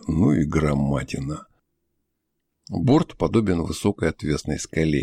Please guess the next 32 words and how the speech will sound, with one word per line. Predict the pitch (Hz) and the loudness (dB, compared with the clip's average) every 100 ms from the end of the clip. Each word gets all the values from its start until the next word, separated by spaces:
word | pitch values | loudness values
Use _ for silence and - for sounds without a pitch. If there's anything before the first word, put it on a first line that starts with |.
| - | -2
и | - 69 | -4 -2
лишь | 73 - | 0 -2
по | - 78 | -2 -2
прямоугольным | 87 80 82 87 82 80 78 | 2 4 4 4 4 4 2
броневым | 85 82 85 92 92 | 2 2 4 4 4
плитам | 127 107 - 69 | 4 2 2 -4
с | - | -4
точками | - 76 - 78 | -2 -2 -2 -2
заклёпок | 80 92 156 175 - - - | 0 2 4 2 2 -6 -6
по | - | -6
краям | - 87 87 82 69 - _ _ | -2 2 2 2 0 -4 _ _
можно | 110 131 127 | 2 4 4
догадаться, | 113 113 127 120 95 - 76 | 2 2 2 4 2 0 -8
что | - - 82 - | -8 -2 -2 0
это | 92 - - 71 - | -2 0 -2 -4 -8
всё | - 98 | -6 -2
же | 87 82 | 2 0
творение | - 87 87 82 80 87 | 0 0 2 2 2 2
рук | 85 - | 0 -4
человека. | - 90 101 95 71 - - _ _ _ _ _ - | -2 2 4 2 0 -4 -12 _ _ _ _ _ -6
И | |
как | 85 101 | 0 2
только | 107 95 95 | 2 0 0
подобная | 98 95 92 90 | 2 2 2 0
громадина | 87 92 104 104 85 85 | 2 2 4 2 2 2
умудрилась | 82 87 90 92 85 - | 2 2 2 4 4 0
сесть | - - 101 - - | -10 -2 0 0 0
на | - 147 | 0 0
эту | - 135 | -2 -4
богом | - 101 90 80 | 0 0 0 0
забытую | 76 76 76 - 73 | 0 0 -2 0 -2
планету. | 76 87 85 82 - - | 0 0 2 0 -2 -12